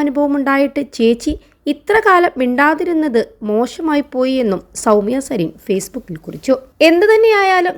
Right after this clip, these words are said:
ഞാൻ ചേച്ചിയുടെ കൂടെയുണ്ട്. ഇങ്ങനെ ഒരു മോശം അനുഭവമുണ്ടായ സ്ഥിതിക്ക് നമ്മൾ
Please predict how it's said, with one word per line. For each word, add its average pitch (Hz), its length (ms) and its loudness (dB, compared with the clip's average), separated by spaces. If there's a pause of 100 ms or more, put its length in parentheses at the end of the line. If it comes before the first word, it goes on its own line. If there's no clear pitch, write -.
ഞാൻ 247 140 0 (140)
ചേച്ചിയുടെ 262 500 -4
കൂടെയുണ്ട്. 180 440 -2 (720)
ഇങ്ങനെ 277 340 4
ഒരു 330 100 0 (100)
മോശം 240 380 0
അനുഭവമുണ്ടായ 294 600 0
സ്ഥിതിക്ക് 277 340 -4 (280)
നമ്മൾ 226 260 0